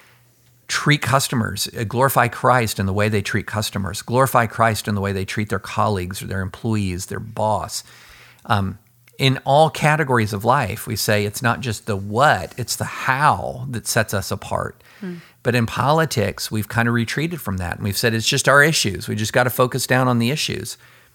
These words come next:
Speaker 1: But
Speaker 2: Hmm.
Speaker 1: that's not consistent with the Christian witness in any other category of life. So the how we do it matters a tremendous amount.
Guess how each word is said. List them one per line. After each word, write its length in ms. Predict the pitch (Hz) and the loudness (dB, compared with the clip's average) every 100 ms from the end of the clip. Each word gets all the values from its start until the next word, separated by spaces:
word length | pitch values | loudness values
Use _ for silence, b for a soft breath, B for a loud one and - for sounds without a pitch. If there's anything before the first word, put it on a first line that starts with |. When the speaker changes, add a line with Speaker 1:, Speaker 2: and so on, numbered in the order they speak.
| b b - | b b -4
Speaker 1:
But 160 | 120 | -2
Speaker 2:
Hmm. 40 | 95 | 2
Speaker 1:
that's 240 | 147 - | 0 2
not 240 | 147 143 | 2 2
consistent 500 | - 135 147 135 127 | 0 -2 0 -2 -2
with 200 | 104 107 | -2 -4
the 180 | 110 110 | -2 -2
Christian 440 | 107 123 117 117 110 | -2 -2 -2 0 0
witness 420 | 98 113 107 - | 0 -4 -4 -2
in 180 | 107 104 b b b b b b b - | -4 -6 b b b b b b b 0
any 280 | 139 180 | 4 8
other 180 | 175 175 | 8 6
category 560 | - 175 175 165 170 160 | 4 4 4 4 6 6
of 100 | 131 | 6
life. 420 | 139 165 98 - | 4 2 0 -6
So 300 | - 120 113 | -2 0 0
the 140 | 104 | -2
how 440 | 110 - 117 123 139 | -4 0 0 2 2
we 140 | 131 | 0
do 200 | 117 117 | 0 0
it 120 | 123 - | 0 0
matters 540 | 101 104 117 98 - | 0 2 2 -2 -6
a 60 | 110 | -8
tremendous 1000 | - - - 104 98 101 117 107 95 - | -8 -10 -6 -2 0 4 4 2 0 -6
amount. 320 | 92 82 - | -6 -8 -12